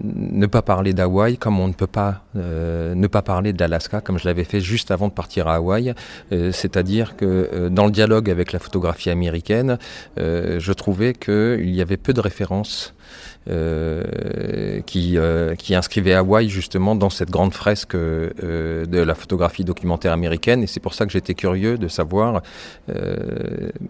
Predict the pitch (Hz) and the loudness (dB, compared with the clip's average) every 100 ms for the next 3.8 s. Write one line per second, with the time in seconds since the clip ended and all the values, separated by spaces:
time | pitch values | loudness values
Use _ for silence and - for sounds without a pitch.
0 | - - - - - - 135 - 101 85 | -12 -16 -20 -20 -4 2 2 2 -2 0
1 | 82 - 85 80 78 107 87 78 104 - | -2 -2 -2 -2 0 0 0 0 -2 -2
2 | 87 87 82 - 90 - - - - - | -6 -4 -4 -6 -10 -14 -20 -20 -20 -20
3 | - - - - - - - | -20 -20 -20 -20 -20 -20 -12